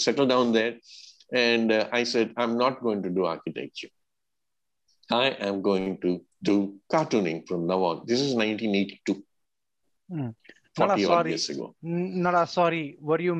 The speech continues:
Speaker 2: married at that
Speaker 1: Sorry,
Speaker 2: time?
Speaker 1: I don't know if I'm wavering because all these thoughts ನನಗೆ keep coming back to me, you know, when, when I talk to you, Mukund.
Speaker 2: No, no, it's
Speaker 1: So,
Speaker 2: fantastic.
Speaker 1: I don't
Speaker 2: It's a
Speaker 1: know if I'm, okay.
Speaker 2: ಸಖತ್ತಾಗಿದೆ conversation. I'm, we are
Speaker 1: Tell me.
Speaker 2: enjoying it. Uh, I have never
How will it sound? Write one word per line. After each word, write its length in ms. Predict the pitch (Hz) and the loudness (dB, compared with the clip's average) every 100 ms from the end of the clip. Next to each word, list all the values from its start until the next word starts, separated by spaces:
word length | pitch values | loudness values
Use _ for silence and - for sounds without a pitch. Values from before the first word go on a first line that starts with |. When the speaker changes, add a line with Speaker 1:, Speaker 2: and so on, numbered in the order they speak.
| 156 | 0
Speaker 2:
married 300 | 180 285 294 247 | -2 -2 -2 -2
at 80 | 214 | 2
that 120 | 214 | 4
Speaker 1:
Sorry, 140 | 208 175 | 6 6
Speaker 2:
time? 80 | 170 | 6
Speaker 1:
I 40 | |
don't 120 | 202 226 | 6 6
know 80 | 202 | 6
if 80 | 170 180 | 4 0
I'm 120 | 160 135 | 0 2
wavering 440 | 180 196 185 151 127 139 | 4 4 0 -2 -4 -2
because 220 | 139 135 156 | 0 2 2
all 140 | 220 220 214 | 2 0 -2
these 180 | 190 156 - | -2 -4 0
thoughts 320 | 165 202 - - 156 | 2 2 0 -6 -4
ನನಗೆ 300 | 156 143 135 - | -2 0 -2 -2
keep 120 | 143 120 135 | -4 -2 -2
coming 220 | 131 127 117 | -2 0 0
back 120 | 123 - | -2 -2
to 40 | 120 120 | -2 0
me, 80 | 117 98 | 0 0
you 80 | 98 | 0
know, 100 | 113 | 0
when, 120 | 104 95 98 | 0 -2 -4
when 120 | 101 92 | -2 -2
I 40 | 92 | 0
talk 140 | 104 - - | -2 -4 -2
to 60 | 92 | 2
you, 120 | 101 92 82 76 - | 4 2 -2 -12 -12
Mukund. 300 | 78 - 73 _ _ 247 | -12 -12 -18 _ _ 4
Speaker 2:
No, 60 | 330 330 | 6 8
no, 60 | 349 | 6
it's 100 | 294 220 | 6 4
Speaker 1:
So, 40 | 196 | 4
Speaker 2:
fantastic. 400 | 196 262 - 143 | 4 2 2 4
Speaker 1:
I 40 | 151 | 4
don't 120 | 190 | 4
Speaker 2:
It's 80 | 196 | 4
a 40 | 147 | 2
Speaker 1:
know 100 | 135 | 0
if 60 | 139 | -2
I'm, 120 | 127 107 - _ _ _ _ _ _ _ - | -2 -4 -12 _ _ _ _ _ _ _ -10
okay. 220 | 240 - - - - - 214 | -8 -8 -12 -14 -18 -4 0
Speaker 2:
ಸಖತ್ತಾಗಿದೆ 540 | 233 269 269 240 214 185 | 2 4 4 4 2 4
conversation. 520 | 180 190 175 170 165 151 | 2 2 2 0 0 0
I'm, 120 | 165 175 | -2 2
we 60 | 196 | 2
are 40 | 208 | 4
Speaker 1:
Tell 80 | 175 | 4
me. 40 | |
Speaker 2:
enjoying 340 | 165 208 247 190 | 4 4 4 2
it. 80 | 151 - 151 | 0 0 0
Uh, 220 | 135 131 131 - 185 | 2 0 -4 0 2
I 20 | |
have 100 | 262 302 | 4 6
never 140 | 294 | 6